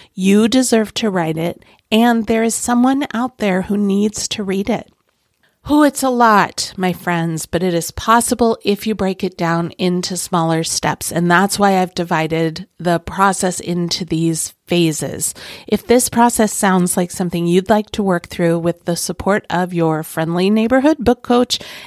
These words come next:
and three other like-minded writers, I'd like to invite you to schedule a free no-commitment call with me. You can do so at hello writers dot net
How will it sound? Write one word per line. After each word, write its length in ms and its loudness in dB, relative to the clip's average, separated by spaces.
and 180 -2
three 520 0
other 340 2
like-minded 840 -2
writers, 640 0
I'd 120 0
like 220 2
to 100 0
invite 440 0
you 120 2
to 180 -6
schedule 520 0
a 100 -6
free 560 -2
no-commitment 800 0
call 320 4
with 240 0
me. 360 -2
You 160 -4
can 160 -2
do 120 2
so 200 0
at 220 -2
hello 460 2
writers 580 0
dot 340 0
net 500 -2